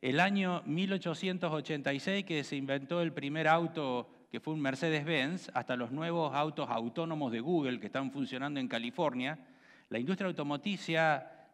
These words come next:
ayornado y ha cambiado, pero en el camino, en estos ciento treinta años, han desaparecido todas estas marcas. Y muchas de estas marcas fueron líderes,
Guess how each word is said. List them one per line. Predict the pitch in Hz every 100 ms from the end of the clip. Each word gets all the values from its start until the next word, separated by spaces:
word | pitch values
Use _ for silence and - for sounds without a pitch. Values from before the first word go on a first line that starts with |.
| _ _ _ _ _ _ -
ayornado | 127 135 131 - 196 214 196
y | 151
ha | 165
cambiado, | 151 160 202 147 101 98 -
pero | - 139
en | 143
el | 139
camino, | 139 143 226 202 156 190 - -
en | - 117
estos | 139 147 -
ciento | 190 196 180
treinta | 175 185 185 185
años, | 165 127 151 - - _ _ -
han | 135
desaparecido | 147 147 139 131 - 180 175 135
todas | 147
estas | 143 127
marcas. | 127 110 101 107 104 - - _ _ _ _ _ -
Y | 135
muchas | 190 202 180
de |
estas | 185 175
marcas | 160 196 196 160
fueron | 170 151
líderes, | 156 196 110 95 92 -